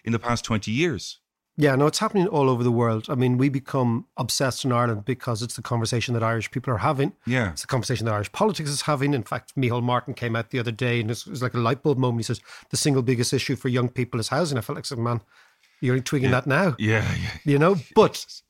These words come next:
Speaker 2: but let's go
Speaker 1: But he was
Speaker 2: broader.
Speaker 1: down with the kids, you
Speaker 2: He
Speaker 1: know.
Speaker 2: was down with the kids. No, but let's go broader. Let's go broader.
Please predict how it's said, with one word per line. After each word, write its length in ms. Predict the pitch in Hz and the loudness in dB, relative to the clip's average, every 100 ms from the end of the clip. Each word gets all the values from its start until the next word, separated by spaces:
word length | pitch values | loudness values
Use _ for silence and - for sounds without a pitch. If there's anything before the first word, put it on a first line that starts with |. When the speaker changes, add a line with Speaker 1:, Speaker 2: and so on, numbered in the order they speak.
| _ _ | _ _
Speaker 2:
but 240 | - 180 - | 4 4 4
let's 240 | 208 - | 2 2
go 160 | 247 226 | 2 2
Speaker 1:
But 160 | 180 | 6
he 60 | 170 | 6
was 60 | |
Speaker 2:
broader. 120 | 156 170 | 8 6
Speaker 1:
down 120 | 147 | 4
with 80 | 147 | 0
the 60 | |
kids, 440 | - 143 131 - - | 0 2 2 -2 0
you 60 | 165 | 4
Speaker 2:
He 40 | |
Speaker 1:
know. 60 | 165 | 4
Speaker 2:
was 80 | |
down 220 | - 156 139 | 4 2 2
with 80 | |
the 80 | 127 | -2
kids. 380 | - 131 110 - _ | -4 -6 -6 -8 _
No, 180 | 160 151 | 0 2
but 160 | 143 | 2
let's 200 | 170 208 | 2 2
go 140 | - 233 | 2 2
broader. 420 | 139 135 117 - - | 4 2 0 -6 -4
Let's 160 | 151 | -4
go 100 | - | 0
broader. 400 | 175 135 123 165 | 0 2 0 -4